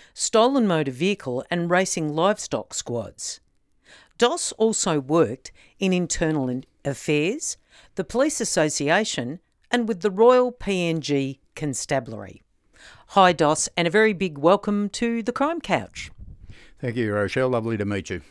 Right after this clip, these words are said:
Speaker 1: When you joined, tell me what motivated you. Why did you become a police officer?
Speaker 2: Okay, I can generally,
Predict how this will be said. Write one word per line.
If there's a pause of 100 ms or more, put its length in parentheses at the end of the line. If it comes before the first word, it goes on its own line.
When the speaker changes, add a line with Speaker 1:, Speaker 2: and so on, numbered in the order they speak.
(600)
Speaker 1:
When (180)
you
joined, (380)
tell
me
what
motivated
you.
Why
did
you
become
a
police
officer? (920)
Speaker 2:
Okay,
I
can
generally,